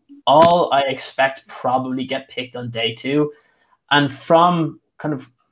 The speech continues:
when you look at it, I wouldn't be surprised to see there's always that position where someone,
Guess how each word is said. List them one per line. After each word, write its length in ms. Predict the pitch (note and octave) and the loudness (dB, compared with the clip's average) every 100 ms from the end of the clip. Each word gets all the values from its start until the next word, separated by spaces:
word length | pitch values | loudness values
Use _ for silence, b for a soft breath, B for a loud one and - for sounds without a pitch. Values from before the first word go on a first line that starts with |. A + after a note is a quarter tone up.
| _ - | _ -6
when 160 | D3 | -4
you 100 | C#3 | -2
look 320 | C#3 D3 D#3 | 2 2 2
at 140 | F3+ F#3 | 2 0
it, 180 | F#3+ - B B B | -2 -6 B B B
I 80 | C3 | 2
wouldn't 260 | C#3+ E3 D3 | 4 4 4
be 140 | D3+ | 4
surprised 480 | - C#3 C3+ C3+ C3+ | 4 0 4 4 4
to 80 | B2 | -4
see 320 | C3+ C3 B2+ | -4 -2 -2
there's 240 | B2 B2 | -4 -4
always 440 | A#2+ C#3 D#3 D#3+ D#3 | 4 6 6 6 4
that 200 | D3 - | 0 0
position 680 | B2+ A#2 A2+ A#2 D3 D3 D3 _ _ _ | -8 -8 -8 -6 -6 -8 -12 _ _ _
where 680 | B2 B2 B2 B2+ B2 A#2+ A#2+ - A#2+ _ _ - | -6 -4 -2 -2 -2 -4 -8 -16 -16 _ _ -10
someone, 960 | - - D3 C#3 C#3 C3+ C#3 D3 D3 | -6 -2 0 0 0 0 0 -2 -6